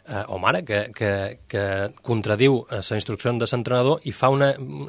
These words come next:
exerceix una pressió tan, tan, tan gran sobre, sobre el seu fill o filla que, que el bloqueja i, i, a més, no, ja no sap que, per on tirar. I, eh, lo, lo que vol mostrar el pla de valors és que, eh, es,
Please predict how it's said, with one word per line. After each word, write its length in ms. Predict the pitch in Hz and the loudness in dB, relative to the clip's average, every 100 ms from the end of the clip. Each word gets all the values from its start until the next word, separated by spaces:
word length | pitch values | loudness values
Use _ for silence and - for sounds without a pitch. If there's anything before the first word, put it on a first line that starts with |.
| 123 | -10
exerceix 380 | - 120 143 139 | -6 -2 0 4
una 180 | 143 | 2
pressió 300 | 131 131 135 | 2 2 4
tan, 320 | 123 135 127 117 | 4 0 0 -2
tan, 720 | 127 123 120 117 117 113 120 | -2 -2 -4 -6 -8 -10 -8
tan 160 | - 117 | -4 0
gran 240 | 123 123 | 2 0
sobre, 680 | - 113 110 107 107 107 113 | 0 2 2 2 2 -2 -4
sobre 160 | 107 101 | -6 -6
el 40 | |
seu 140 | - | -4
fill 180 | 113 127 | 0 0
o 60 | 117 | 2
filla 260 | 131 139 - - - - _ | 2 0 -2 -12 -16 -20 _
que, 500 | - 123 117 110 110 - | 2 6 8 6 2 -2
que 240 | 110 113 - | -2 -2 -2
el 100 | 107 | 0
bloqueja 640 | 107 104 139 131 135 214 - _ _ _ _ | 0 2 2 4 2 0 -6 _ _ _ _
i, 80 | - 98 95 117 | -10 -10 -10 -6
i, 40 | 101 | -4
a 80 | 98 | -4
més, 160 | 113 | -6
no, 80 | 127 | -6
ja 120 | 107 | -6
no 80 | 110 | -6
sap 160 | 123 - | -8 -8
que, 340 | 107 98 95 | -8 -6 -8
per 140 | 92 101 | -8 -8
on 100 | 95 | -4
tirar. 220 | 107 131 | -2 0
I, 80 | 107 | -2
eh, 300 | 107 127 127 - - | -6 -8 -12 -14 -10
lo, 200 | 120 120 | -8 -6
lo 140 | 104 | -8
que 140 | 98 101 101 98 107 - _ - _ | -4 -2 -2 -4 -8 -16 _ -12 _
vol 460 | 139 117 110 113 123 | -10 -8 -2 0 2
mostrar 380 | 127 - 131 107 | 0 -2 0 0
el 60 | - | -2
pla 140 | 110 | -4
de 80 | 110 | -2
valors 340 | 113 113 117 117 | -2 -2 -2 -2
és 160 | 127 | -6
que, 140 | - 104 | -4 -6
eh, 1300 | - - - - - - 101 95 92 - 143 107 101 | -6 -20 -20 -20 -14 -6 -4 -2 -4 -8 -8 -8 -8
es, 160 | - | -8